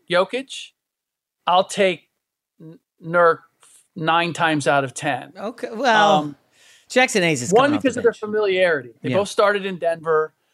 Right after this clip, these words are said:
Speaker 1: I think, like, if I'm, if I'm Frank Vogel,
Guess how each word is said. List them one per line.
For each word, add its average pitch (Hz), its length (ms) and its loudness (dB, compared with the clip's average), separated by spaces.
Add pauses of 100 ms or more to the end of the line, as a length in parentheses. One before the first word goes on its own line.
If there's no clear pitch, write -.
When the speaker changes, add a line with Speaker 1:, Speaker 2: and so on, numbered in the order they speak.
Speaker 1:
I 170 120 -4
think, 202 280 -8 (180)
like, 185 140 2
if 190 100 -2
I'm, 240 420 2 (460)
if 180 260 -6
I'm 233 260 -2
Frank 226 300 -2
Vogel, 185 540 0